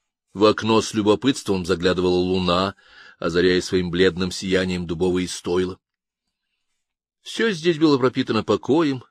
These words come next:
и миром, согретым теплым дыханием лошадей. Брут никак не мог прийти в себя после быстрой езды и, сморщившись, разочарованно думал о том,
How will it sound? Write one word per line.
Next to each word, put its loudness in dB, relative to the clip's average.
и -6
миром, -2
согретым -8
теплым -4
дыханием -8
лошадей. -12
Брут -2
никак 0
не -2
мог -2
прийти -2
в -10
себя 0
после -6
быстрой -4
езды -4
и, -2
сморщившись, 0
разочарованно -2
думал 0
о 2
том, 0